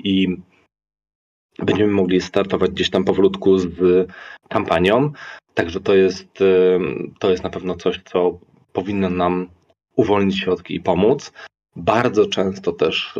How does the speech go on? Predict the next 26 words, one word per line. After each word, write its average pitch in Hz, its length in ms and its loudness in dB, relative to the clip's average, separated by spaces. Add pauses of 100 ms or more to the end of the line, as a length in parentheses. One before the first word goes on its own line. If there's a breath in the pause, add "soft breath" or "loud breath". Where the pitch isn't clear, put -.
zdarza 92 380 0
się 92 260 -8
tak - 180 -4
w - 40 -20
Polsce, 92 440 0
że 90 180 0
pewne 92 460 -2
systemy 92 640 -2 (180)
nagle 92 480 0 (220)
lepiej 95 480 2
się 95 320 0
sprzedają 98 400 0
po 95 100 2
tym, 92 160 -2
jak 92 160 0
na 95 80 2
Zachodzie 92 320 0
odnoszą 95 300 -2
większy 90 280 -4
sukces, - 540 -4 (340 soft breath)
albo 92 200 -2
ktoś 98 180 0
sobie 92 220 0
o 92 40 2
nich 92 160 -2
przypomni. 90 560 0